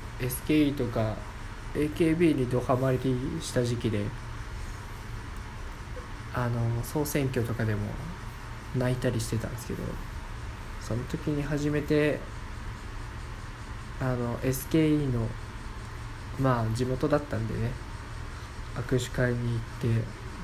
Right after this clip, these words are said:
まあ、いい体験しましたよ。それもやっぱ時間がある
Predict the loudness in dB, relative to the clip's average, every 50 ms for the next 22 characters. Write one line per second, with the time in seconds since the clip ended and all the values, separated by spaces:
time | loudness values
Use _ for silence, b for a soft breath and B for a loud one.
0 | 0 2 2 4 4 4 4 2 2 0 0 -2 -4 -4 -6 -6 -8 -6 -4 0
1 | 2 2 4 4 2 2 2 2 2 2 2 2 2 2 2 2 2 0 0 0
2 | 0 0 0 -2 -6 -8 -8 -6 -6 -6 -6 -6 -6 -6 -6 -6 -6 -6 -8 -8
3 | -8 -8 -8 -8 -8 -8 -8 -8 -8 -8 -8 -8 -8 -8 -8 -8 -8 -8 -8 -8
4 | -6 -4 0 2 2 4 4 4 2 2 0 0 2 2 2 4 2 2 4 4
5 | 4 4 4 4 4 4 2 0